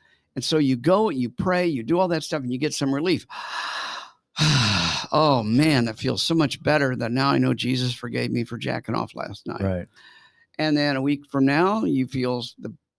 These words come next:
Speaker 1: the, the sexual appetite or the day or whatever, the sexual appetite build, build, build. It's almost like hunger. You
Speaker 2: Yep.
Speaker 1: start getting hu-,
Speaker 2: Oh, every couple days, I'm
Speaker 1: Yeah.
Speaker 2: fit to be tied. <laughs>
Speaker 1: And then, and then you do it,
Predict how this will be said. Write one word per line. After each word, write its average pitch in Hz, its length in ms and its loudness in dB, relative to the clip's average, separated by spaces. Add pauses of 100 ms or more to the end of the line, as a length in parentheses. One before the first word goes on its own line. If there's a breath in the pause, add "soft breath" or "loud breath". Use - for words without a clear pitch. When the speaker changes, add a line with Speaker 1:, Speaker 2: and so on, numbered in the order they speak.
Speaker 1:
the, 123 120 -10 (240)
the 113 280 -10
sexual 131 440 -4
appetite 147 580 -2
or 117 80 -4
the 123 120 -12
day 135 340 2
or 147 100 0
whatever, 151 440 2
the 135 60 -2
sexual 147 320 -4
appetite 139 420 -6
build, 147 300 0
build, 139 260 0
build. 131 400 0 (340)
It's - 100 -10
almost 277 240 2
like 127 160 -2
hunger. 120 460 0 (120)
You 113 100 0
Speaker 2:
Yep. 120 100 2
Speaker 1:
start 113 200 -4
getting 123 240 -4
hu-, 110 220 -8
Speaker 2:
Oh, 139 160 2
every 139 240 4
couple 165 260 2
days, 127 420 4
I'm 113 100 2
Speaker 1:
Yeah. 196 260 0
Speaker 2:
fit 139 160 2
to 135 60 -6
be 131 120 0
tied. 135 500 2
<laughs> 180 140 2
Speaker 1:
And 160 160 2
then, 170 340 2 (140)
and 143 160 2
then 147 140 6
you 131 120 4
do 165 220 2
it, 247 140 2